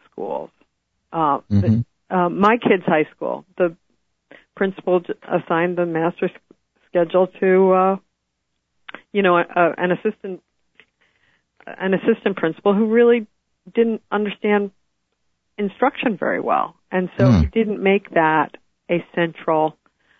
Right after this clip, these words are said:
Speaker 1: um, a central value. But like budgets,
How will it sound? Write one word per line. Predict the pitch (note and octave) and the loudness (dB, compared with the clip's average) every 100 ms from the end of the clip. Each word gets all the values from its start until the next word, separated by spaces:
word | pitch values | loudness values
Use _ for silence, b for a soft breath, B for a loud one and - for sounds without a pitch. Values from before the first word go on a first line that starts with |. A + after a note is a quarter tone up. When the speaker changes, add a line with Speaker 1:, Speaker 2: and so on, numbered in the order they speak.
| _ | _
Speaker 1:
um, | - D#3+ D#3 D#3+ D3+ _ _ _ | -2 0 0 -4 -10 _ _ _
a | E3 - | -6 -2
central | F#3+ - E3 D3+ D3 | -2 0 -2 0 0
value. | D#3 D#3 E3 D#3 G#2+ - - _ _ B B B _ | 4 4 2 -2 -6 -10 -14 _ _ B B B _
But | F#3 F3+ _ _ _ | 0 0 _ _ _
like | G3+ G#3+ G3 E3 | 0 0 0 -2
budgets, | G#3 A3+ - - | 0 0 0 -4